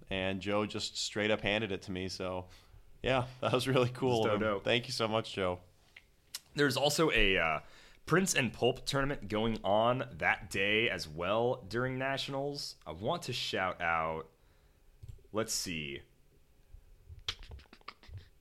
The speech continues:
Speaker 2: Silver Age winner was Wesley Robertson.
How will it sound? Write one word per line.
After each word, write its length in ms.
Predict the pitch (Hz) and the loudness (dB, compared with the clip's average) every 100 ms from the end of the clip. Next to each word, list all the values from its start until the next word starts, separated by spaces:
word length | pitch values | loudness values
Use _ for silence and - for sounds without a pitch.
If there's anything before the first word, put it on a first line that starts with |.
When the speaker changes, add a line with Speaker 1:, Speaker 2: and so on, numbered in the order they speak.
| - _ - - - _ - - - - - - - | -20 _ -18 -18 -20 _ -20 -20 -20 -20 -18 -16 -14
Speaker 2:
Silver 440 | - - 127 120 120 | -8 -2 2 2 2
Age 440 | 120 120 117 120 104 | 4 6 6 4 2
winner 240 | 123 127 | 2 4
was 300 | 117 131 92 | 4 2 2
Wesley 500 | 117 143 143 135 135 85 | 0 0 -2 -2 -2 -4
Robertson. 640 | 85 127 151 - 98 90 | 2 2 2 -2 -6 -8